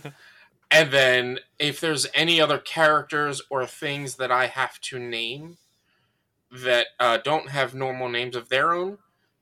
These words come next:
Speaker 2: they're different sorts of nuts. So I tend to go with peanuts, cashews, and almonds and things like that, and go on
Speaker 1: That was
Speaker 2: different
Speaker 1: consistent.
Speaker 2: Yeah. So, like, when I play Monster Hunter, you get, uh,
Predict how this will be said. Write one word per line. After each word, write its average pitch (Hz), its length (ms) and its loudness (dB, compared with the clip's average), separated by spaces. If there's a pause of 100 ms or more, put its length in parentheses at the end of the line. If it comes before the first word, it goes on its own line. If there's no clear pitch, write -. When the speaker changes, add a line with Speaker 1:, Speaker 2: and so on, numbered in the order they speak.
Speaker 2:
they're 139 220 0
different 135 500 -4
sorts - 500 -2
of 117 220 -8
nuts. 104 320 -4
So 113 220 -4
I 110 80 0
tend 110 240 -10
to 104 80 -10
go 107 140 -6
with 107 140 -8
peanuts, 110 440 -6
cashews, 104 500 -8
and 101 160 -18
almonds 101 440 -10
and 101 120 -20
things 101 180 -16
like 90 200 -18
that, 92 280 -6
and 101 80 -20
go 104 140 -8
on 92 140 -10
Speaker 1:
That - 100 -14
was 98 160 -6
Speaker 2:
different - 40 -12
Speaker 1:
consistent. 85 500 -8 (1120)
Speaker 2:
Yeah. 98 180 -6 (520)
So, 123 240 2
like, 120 240 0
when 139 180 -2
I 131 80 2
play 143 180 -4
Monster 127 460 0
Hunter, 113 240 -4
you 107 220 -12
get, 113 240 -4 (220)
uh, 110 340 -2